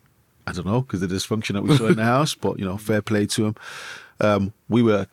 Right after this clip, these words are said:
Speaker 1: a close-knit family 'cause we didn't have much. We just had each other. You know what I mean? And I took my, my, like I said, my role as big brother real serious. And, um, bec-, because of that, because I understood the importance of,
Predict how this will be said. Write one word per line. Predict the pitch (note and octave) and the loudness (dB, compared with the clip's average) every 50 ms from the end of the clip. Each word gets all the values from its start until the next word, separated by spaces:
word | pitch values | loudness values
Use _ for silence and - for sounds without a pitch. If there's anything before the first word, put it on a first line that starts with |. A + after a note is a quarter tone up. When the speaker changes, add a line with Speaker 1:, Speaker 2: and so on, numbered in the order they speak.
| _ _ | _ _
Speaker 1:
a | - - _ - | -8 -8 _ -8
close-knit | - - B2+ A2 G2 - A2+ G2+ | -4 -2 0 0 0 -2 -4 -6
family | - - G#2 G#2 G2+ | -4 -4 -4 -2 -2
'cause | - G#2+ | 0 0
we | A#2+ | 2
didn't | C3+ C#3 C3 | 2 2 2
have | C#3 C3 | 2 2
much. | C3 B2+ - - - - - _ _ _ _ _ _ _ _ _ _ | 2 0 -2 -6 -10 -10 -14 _ _ _ _ _ _ _ _ _ _
We | - F#2+ | -2 -2
just | G2 G2 - | 0 0 0
had | A2 F2 | 0 0
each | F#2+ F#2 - | -2 -2 -2
other. | G#2+ G2+ G2+ G2+ - - _ _ _ _ _ _ _ _ _ _ _ _ _ _ - - - - | -2 -2 -2 -2 -4 -8 _ _ _ _ _ _ _ _ _ _ _ _ _ _ -20 -20 -16 -6
You | G2+ G#2 | -2 0
know | G2+ | 0
what | G2 | 2
I | G2 | 2
mean? | G#2+ G#2+ F#2+ | 2 2 2
And | F#2 F#2+ | 2 0
I | G2 G2 | 0 -2
took | - - G#2 - | -2 -4 -2 -2
my, | G#2+ G2 F#2+ F#2 - - | -2 0 0 -2 -4 -4
my, | G2+ F#2+ - | -4 -6 -4
like | - F#2+ F#2 - | -4 -6 -6 -6
I | F#2 | -4
said, | - - F#2+ | -4 -4 -4
my | F#2 F#2 | -2 -2
role | F#2+ F#2 G2 G2 F#2+ F#2 F#2 | -2 -2 0 0 -2 -2 -4
as | E2+ - | -6 -6
big | - G2+ F2+ E2 | -6 -6 -6 -4
brother | F#2+ F2+ F2 | -6 -6 -6
real | E2 F2 F#2 F2+ F2 | -6 -6 -6 -6 -6
serious. | - - F#2+ F#2+ F#2+ G2 G2 F#2 - - - - - - - - - _ _ _ _ _ _ _ | -4 -4 -4 -2 -2 -2 -2 -4 -4 -10 -14 -16 -16 -16 -18 -20 -20 _ _ _ _ _ _ _
And, | - G2+ G2 G2 F#2+ G2 | -2 0 0 0 2 2
um, | G2+ G2 G2 F#2+ F#2 F#2+ F#2 F#2 - _ _ _ _ _ _ _ _ _ _ _ _ _ _ _ - - - - | 2 2 2 0 -2 -2 -4 -6 -10 _ _ _ _ _ _ _ _ _ _ _ _ _ _ _ -16 -12 -10 -6
bec-, | - G#2+ - - - - - - | -6 -6 -8 -6 -8 -8 -6 -4
because | - A2 - - - - C3 C#3 B2+ C3 | -6 -6 -4 -4 -2 0 2 2 2 2
of | B2 G#2 G2 | 2 2 0
that, | F#2+ G2 F#2+ - | 0 0 0 -2
because | - - A#2+ A2 | -2 0 0 2
I | A#2 | 2
understood | A2 G#2+ F#2+ - - - - A2+ G#2+ F#2 E2 | 2 0 0 -2 -4 -2 0 0 0 0 0
the | F#2+ F#2+ | -2 -2
importance | F#2+ F2 - - G#2+ G#2 G2 - G2 - - - | -2 -2 -4 -2 -2 -2 -2 -4 -6 -4 -4 -2
of, | G2+ F#2 E2+ - - | -2 -4 -4 -8 -12